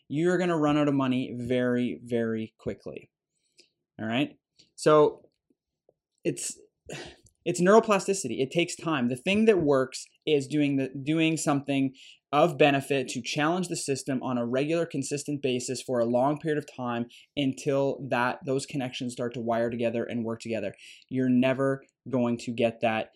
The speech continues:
in a week. So please, if you're listening to this and you are considering going to one of these things and doing this,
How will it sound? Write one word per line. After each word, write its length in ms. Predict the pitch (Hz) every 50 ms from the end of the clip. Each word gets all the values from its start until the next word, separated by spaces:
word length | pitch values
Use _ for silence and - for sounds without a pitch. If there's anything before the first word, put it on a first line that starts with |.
| _ _ _ _ _ _
in 240 | - 131 127 123 120 -
a 80 | 113
week. 280 | 113 113 117 107 - -
So 160 | - - 131
please, 400 | 127 - - - 185 185 185 -
if 140 | 127 147 -
you're 140 | 135 131 127
listening 400 | 131 147 170 165 - 165 165 156
to 100 | - 151
this 260 | 147 147 147 139 - -
and 140 | 123 127 127
you 100 | 120 - -
are 180 | 120 131 135 135
considering 800 | 135 - 143 131 - - - 151 139 147 147 147 143 143 143 139
going 460 | 131 143 143 147 151 147 147 147 143 139
to 120 | - 143
one 180 | 131 135 139 143
of 60 | 139
these 220 | 139 143 135 -
things 360 | - 147 143 139 139 139 131 127
and 180 | 123 120 117
doing 280 | 120 135 147 147 151 151
this, 200 | 147 147 143